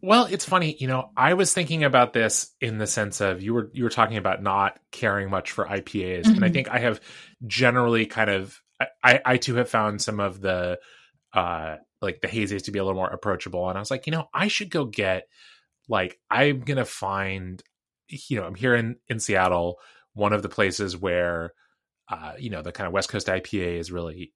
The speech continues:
Speaker 1: uh, is still a strong trend, um,
Speaker 2: Mm-hmm.
Speaker 1: although there are lots of hazies." And I was like, "I need to go get just, like, a very classic bitter without a lot of, uh, <laughs> softening <laughs> from,
Speaker 2: Mm-hmm.
Speaker 1: from additional hops and things like that,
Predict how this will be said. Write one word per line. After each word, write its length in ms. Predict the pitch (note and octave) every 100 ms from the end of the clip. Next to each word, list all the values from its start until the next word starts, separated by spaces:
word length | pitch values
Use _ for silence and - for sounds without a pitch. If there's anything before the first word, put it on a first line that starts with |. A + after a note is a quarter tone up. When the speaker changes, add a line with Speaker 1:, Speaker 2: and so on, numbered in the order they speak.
| -
Speaker 1:
uh, 180 | F2 D#2+ -
is 80 | -
still 160 | C#3 A2
a 40 |
strong 420 | - A2 F#2+ F#2
trend, 460 | - - F2+ E2+ F2 A3
um, 140 | -
Speaker 2:
Mm-hmm. 120 | - F#2+
Speaker 1:
although 200 | F#2 F2
there 140 | F2
are 40 |
lots 220 | F2+ F2 G2
of 60 |
hazies." 300 | F2+ F#2 G2
And 80 | G2
I 40 | A#2+
was 40 | C3+
like, 100 | - - - - _ -
"I 100 | G#3
need 140 | B3+ F3
to 60 |
go 100 | E3
get 180 | C3+ A#2+
just, 180 | B2 -
like, 240 | G2 F#2 -
a 140 | A2+
very 560 | G2 F#2+ A2+ A2 G#2+ G#2
classic 760 | - G2+ F#2 - G2 F2+ - - _ _ _ _
bitter 360 | - B2+ B2 A#2
without 300 | A2 G#2+ G2
a 60 | G2
lot 260 | F#2+ F#2
of, 420 | F#2 F2+ F2+ - - _ A2
uh, 420 | F#2+ E2 D#2+ D#2 - - -
<laughs> 100 | D#3+ - - -
softening 540 | - G2+ - G#2+ F#2+
<laughs> 260 | - - A3+
from, 320 | - A#2 A#2+
Speaker 2:
Mm-hmm. 140 | G2 - - -
Speaker 1:
from 260 | - B2+ G#2+
additional 380 | G#2+ A2 A#2 G2
hops 360 | G2+ F#2+ -
and 100 | G#2
things 160 | G2 G2
like 160 | F#2+ F2+
that, 260 | F2+ F#2